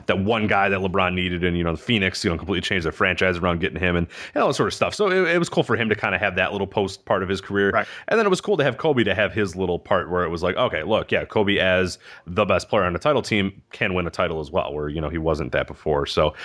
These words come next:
Speaker 1: it, it, it worked out for both. But yeah, it is always kind of an interesting, you know, study or, or, or thought of, of what really could have happened had they, you know, both gotten together one more time, but
Speaker 2: Sure.
Speaker 1: or a few more times. But yeah, I don't know. It, it's hard to say 'cause then you look at roster construction and, you know, do you, do you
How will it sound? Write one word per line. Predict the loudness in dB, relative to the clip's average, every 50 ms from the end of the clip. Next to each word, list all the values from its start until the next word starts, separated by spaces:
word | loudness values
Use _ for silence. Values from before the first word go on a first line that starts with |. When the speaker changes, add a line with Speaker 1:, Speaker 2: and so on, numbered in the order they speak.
| -12 -12 -10 -6
Speaker 1:
it, | -4 -2 -2
it, | 0 -2 -2 -2
it | -2 -2 0 0
worked | 0 -2 -2 0 -2
out | -2 0
for | -2 -2
both. | 0 2 2 2 0 0
But | 2 2
yeah, | 2
it | 4
is | 2 2 2 2
always | 0 0 0
kind | -2 -2 -2
of | -2
an | -2 -4
interesting, | -6 -6 -6 -4 -4 -4 -4 -6 -10 _ _ _ _ _ _ _ _ _ -20 -16 -14 -14 -12 -10 -4
you | -2 0 0
know, | 0
study | 0 0 0 0 2 2 2 2 2
or, | 0 0 -2
or, | -4 -6 -4
or | -4 -4 -4
thought | -2 0 2 2 4 2
of, | 2 0 -2 -2
of | -4 -4 -2
what | 0 0 0 0 2
really | 0 -2 -2
could | -2 -2 -2
have | -2 0
happened | -2 -2 -2 -2 -6 -4
had | -2 -2 -2 0 0
they, | 0 0 0
you | -2 -4 -6 _ -20 -20 -20 -20 -14 -6 -2 -2
know, | 0
both | 0 0 -2 0
gotten | 0 -2 0 -2
together | -2 0 0 2 2 2
one | 2 0
more | 0 0 0
time, | -2 -2 -2 -2 -2 -2
but | 0 0
Speaker 2:
Sure. | 0 0 -2 -2 -2
Speaker 1:
or | -2 -2
a | 0
few | 0 0
more | 0 0 0
times. | 0 -2 -2 -2 -4 -2
But | 0 0 -2 -2 -4 -10 -12 -12 -10 -4
yeah, | -2 -2 0
I |
don't | 0 0
know. | 0 0 0
It, | 0 0 0
it's | 0 -2 -2 0
hard | 0 0 0
to | 0
say | 0 -2 -2 -2
'cause | -2 0
then | 0 2
you | 2 2
look | 2 2
at | 0 0
roster | 2 0 0 0 -4 -6
construction | -6 -6 -6 -2 0 0 0 0 -2 -4 -4
and, | -4 -2 -2
you | -2
know, | -2 -4
do | -4 -4
you, | -4 -4 -4
do | -6 -6 -8 -8
you | -8 -8